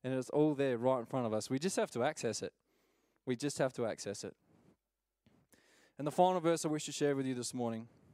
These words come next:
is Mark ten, verses fifteen to sixteen. "I tell you the truth,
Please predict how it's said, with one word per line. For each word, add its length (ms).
is 180
Mark 360
ten, 340
verses 300
fifteen 340
to 60
sixteen. 480
"I 60
tell 220
you 80
the 120
truth, 440